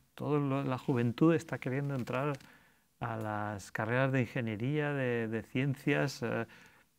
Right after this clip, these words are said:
está, mm, mejorando de forma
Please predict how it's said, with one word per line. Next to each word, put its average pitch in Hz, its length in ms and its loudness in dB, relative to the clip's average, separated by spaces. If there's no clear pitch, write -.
está, 131 680 2
mm, 127 520 -2
mejorando 135 600 4
de 127 80 2
forma 127 540 -2